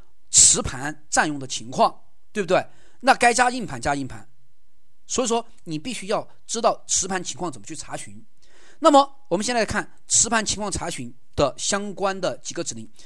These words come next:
一个是D F，一个是D U，还有一个呢就是我们这儿举了五个工作实用的指令，就是在我们实际工作中用的特别多的一些指令。那现在呢，我们先来看第一个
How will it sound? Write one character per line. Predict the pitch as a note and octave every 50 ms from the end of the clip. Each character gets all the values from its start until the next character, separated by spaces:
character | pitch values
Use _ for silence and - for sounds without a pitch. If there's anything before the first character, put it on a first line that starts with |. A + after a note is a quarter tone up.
| - - -
一 | - F#3
个 | A3 B3+
是 | - - G3
D | D3+ - - B3 G#3+ D#3+
F， | - C3+ C3 - - C#3+ A2+ - - - - - - - - - - - - - - - - - -
一 | D#3+ E3 G#3
个 | - A3+
是 | - - F#3+ D3 - - -
D | - G3 E3+
U， | E3 F3 F3+ F3+ F3 - - - - - - - - - - - - - -
还 | - - - G#3
有 | C4 B3+ G#3
一 | E3+ E3 D3+
个 | F3+ F3+
呢 | E3 D#3
就 | C#3+ E3
是 | D3+ - D3+ D3
我 | - - A#2+
们 | A#2+ C3+ C3+
这 | B2 F3
儿 | D#3 C3 - - - - - - -
举 | - - C#3
了 | C#3+ D#3
五 | E3 D3 B2 G#2 G2+ G#2
个 | - - F#3 D#3+ - - - - - - - - - - -
工 | - A#3 A#3+ A#3+ A#3+
作 | A#3 B3+ A3+ E3+
实 | C3+ - - - - - B2 E3
用 | A#3+ A#3
的 | F#3 C#3
指 | - A#2
令， | G#2+ G2+ - - - -
就 | - E3
是 | E3+ E3 D3 - -
在 | - A3+
我 | F#3+
们 | D#3 D3
实 | C#3+ - - D#3+
际 | F3
工 | D#3+ E3
作 | D#3 C#3+
中 | D3 C#3+ C#3
用 | D#3 G3
的 | E3 C#3 C3+ - -
特 | - - G3
别 | D3 C3
多 | C3+ - E3+ G3
的 | F#3 F3 C3+
一 |
些 | A2 - C3+
指 | A#2+ - G#2
令。 | G#2 F#2 - - - - - - - - - - - - - -
那 | - -
现 | C#4 C#4
在 | C#4
呢， | B3+ A3
我 | E3+
们 | E3 D#3+
先 | -
来 | G#3 G3
看 | - G3+ F3 C3
第 | - A#2+ B2
一 | D3+
个 | E3 A3 G3 - -